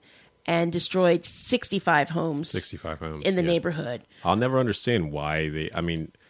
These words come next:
Speaker 2: it sounds kinda unreal. Like, why would you let the enti-, why would you let that many houses burn? I don't know.
Speaker 1: Yeah, it's, it's, it's one of those really, uh, tragic, horrific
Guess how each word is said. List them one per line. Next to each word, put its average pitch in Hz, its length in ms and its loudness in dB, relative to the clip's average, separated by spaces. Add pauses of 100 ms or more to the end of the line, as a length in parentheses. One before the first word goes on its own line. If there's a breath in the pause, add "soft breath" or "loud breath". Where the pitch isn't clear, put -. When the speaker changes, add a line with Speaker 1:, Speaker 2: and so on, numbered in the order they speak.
(400 soft breath)
Speaker 2:
it 101 140 0
sounds 156 280 2
kinda 90 280 0 (160)
unreal. 95 640 0
Like, 76 320 -6 (300)
why 82 300 -4
would 104 200 -4
you 90 100 -6
let 82 360 -8
the 73 180 -12
enti-, - 360 -16 (120)
why 85 120 -2
would 104 140 -2
you 87 60 -4
let 85 160 -4
that 90 120 -6
many 90 180 -6
houses 92 320 -8
burn? 104 400 -6 (140)
I - 80 0
don't 127 140 4
know. 90 240 -2 (460 soft breath)
Speaker 1:
Yeah, 185 240 2
it's, 196 440 2
it's, - 380 -2 (260)
it's 202 220 -2
one 196 160 2
of 190 80 0
those 180 400 0
really, 170 600 0 (160)
uh, - 60 -12 (340)
tragic, 185 420 2
horrific 175 480 -4